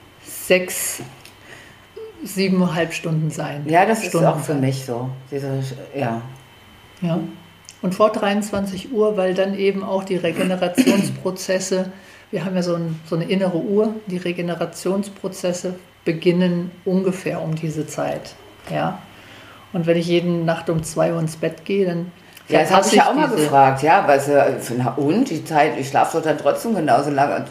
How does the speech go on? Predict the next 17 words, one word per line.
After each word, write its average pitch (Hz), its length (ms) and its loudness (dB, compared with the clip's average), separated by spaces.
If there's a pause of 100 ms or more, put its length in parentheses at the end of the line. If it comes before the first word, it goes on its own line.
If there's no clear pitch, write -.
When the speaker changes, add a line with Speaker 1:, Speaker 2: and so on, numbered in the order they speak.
(140)
Speaker 2:
wenn 143 220 -2
ich 139 200 -6
früher 147 400 6
ins 131 180 -2
Bett - 320 -4
gehe 127 180 0
und 131 180 0
Speaker 1:
Mhm. 165 180 -2
Speaker 2:
früher 143 300 8
aufstehe. 117 460 -2 (220)
Speaker 1:
Mhm. 170 340 -4 (280)
Speaker 2:
Ja, 123 140 -6 (140)
Speaker 1:
Aber 180 140 2
Speaker 2:
okay. 180 100 6
Speaker 1:
wir 190 100 6
sind 226 220 4
ja 226 120 2